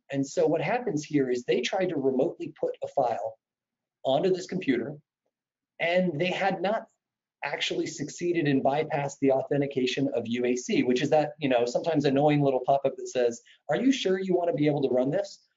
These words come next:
So what happens is this attacker here in this scenario, they're low-hanging fruit, right? They're not nation state. They just realized, "Oh, my built-in script kiddie tools don't work. You know, I,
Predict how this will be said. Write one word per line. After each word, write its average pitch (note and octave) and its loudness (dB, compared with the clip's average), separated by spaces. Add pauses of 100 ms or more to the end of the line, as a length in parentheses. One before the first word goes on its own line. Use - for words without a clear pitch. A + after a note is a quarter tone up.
(120)
So F3 -4
what G3+ 0
happens F3 -4
is C3+ -2
this F#3 -6
attacker D#3 -2
here D3+ -2
in C3 2
this C3+ -2
scenario, A#2+ 2 (240)
they're B2+ 2
low-hanging B2+ 2
fruit, - -12 (100)
right? C#3 0
They're E3+ -2
not F3+ -2
nation C3+ 0
state. A#2 -6 (300)
They D3 0
just D#3 -2
realized, C3+ 2
"Oh, D3+ 0
my C#3 4
built-in D#3 0
script - -10
kiddie C#3 2
tools A#2+ -4
don't C3+ 0
work. A#2+ 0 (460)
You G#2 -12
know, A#2 -4
I, A#2 -4